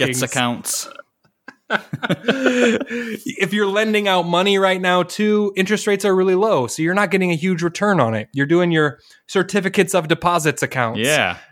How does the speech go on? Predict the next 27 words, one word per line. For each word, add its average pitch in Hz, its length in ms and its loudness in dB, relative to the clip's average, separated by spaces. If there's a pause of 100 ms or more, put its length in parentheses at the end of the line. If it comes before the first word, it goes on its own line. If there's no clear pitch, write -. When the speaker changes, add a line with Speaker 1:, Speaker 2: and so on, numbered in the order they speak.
Speaker 1:
And 139 480 0
Speaker 2:
Exciting. - 420 -2
Speaker 1:
you're 139 60 -2
getting 190 200 2
an, 170 120 0 (240)
<laughs> - 240 -14
you're 202 120 0
getting 180 340 0
interest 185 460 0
credited 120 420 0
back. 113 420 -2
Right 196 280 -2
now, 190 300 2
those 147 300 0
aren't 143 260 0
really 127 260 4
high. 110 360 -2
We 165 140 2
had 202 160 2
to 196 80 2
include 165 300 2
it 160 100 0
because 139 240 0
it 131 140 -4
is 151 160 2
such 139 200 0
a, 180 140 -2